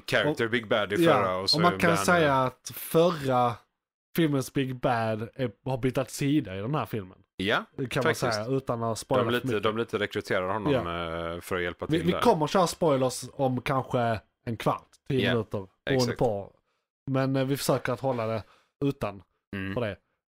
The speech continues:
Speaker 2: Eh,
Speaker 1: Och det var li-, lite därför jag kallade honom för Aquapojken också. För det är så här, de första scenerna kändes lite så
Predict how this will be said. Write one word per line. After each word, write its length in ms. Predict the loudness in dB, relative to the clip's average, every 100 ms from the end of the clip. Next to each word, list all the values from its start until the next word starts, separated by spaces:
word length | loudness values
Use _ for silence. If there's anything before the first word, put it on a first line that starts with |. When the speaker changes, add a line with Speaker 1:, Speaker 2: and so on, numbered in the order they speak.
| -6
Speaker 2:
Eh, 260 | -2 -2 -2
Speaker 1:
Och 180 | -4
det 60 | -2
var 80 | 0
li-, 160 | 0
lite 260 | 0 -2 0
därför 240 | -2 0
jag 160 | 0 0
kallade 320 | -2 -2 -2
honom 180 | -4 -4
för 80 | -4
Aquapojken 560 | -4 -6 -4 -6 -4
också. 260 | -6 -6 -8
För 100 | -4
det 60 | -4
är 40 |
så 140 | -2
här, 80 | -4
de 120 | -4
första 320 | -6 -6 -2 -2
scenerna 500 | 0 -2 -2 -4 -6
kändes 360 | -4 -6 -6
lite 220 | -8 -6
så 260 | -4 -4 -4